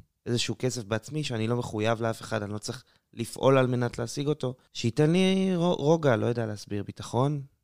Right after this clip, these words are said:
וגם למשפחה והילדים. אתה רוצה רמת חיים מסוימת, אתה רוצה לאפשר להם לחיות ברמת חיים מסוימת, אז גם.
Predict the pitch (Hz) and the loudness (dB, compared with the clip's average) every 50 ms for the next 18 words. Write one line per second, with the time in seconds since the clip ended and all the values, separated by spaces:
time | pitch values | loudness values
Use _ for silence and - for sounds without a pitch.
0 | _ _ _ _ 101 104 98 104 104 110 117 120 117 - - - - - 127 - | _ _ _ _ -8 -4 -2 0 0 2 2 2 0 -2 -4 -6 -8 -8 -6 -4
1 | 135 135 135 135 135 156 196 202 156 135 - 101 101 107 - - 120 120 123 123 | -4 -4 -4 -4 -4 -4 -6 -6 -8 -8 -8 -8 -8 -8 -8 -8 -6 -6 -4 -6
2 | 123 120 - - - 113 123 131 131 123 - - 113 110 110 107 101 98 95 - | -6 -8 -8 -8 -6 -4 -4 -4 -4 -4 -6 -6 -4 -4 -4 -4 -6 -8 -10 -12
3 | - _ _ _ _ _ _ _ _ _ _ - 92 101 - - 117 113 117 117 | -14 _ _ _ _ _ _ _ _ _ _ -6 -6 -4 -4 -2 0 2 2 2
4 | 113 - - - - 120 117 113 113 120 120 _ _ _ _ - - 113 104 101 | 0 0 -4 -4 -2 -2 -2 -2 -6 -10 -14 _ _ _ _ -10 -10 -8 -6 -4
5 | 117 117 117 113 110 113 113 _ _ - - 107 - - 120 123 127 123 - - | -4 -4 -4 -4 -6 -10 -12 _ _ -14 -10 -8 -2 2 4 4 4 4 2 0
6 | 101 113 110 113 110 113 110 - - 117 117 123 135 127 113 - - 110 107 - | -2 0 0 2 0 0 -2 -2 -2 0 2 2 2 2 0 -2 -6 -6 -8 -8
7 | - - _ _ - 95 95 90 92 117 123 143 139 | -10 -14 _ _ -12 -10 -10 -8 -6 -4 -4 -4 -4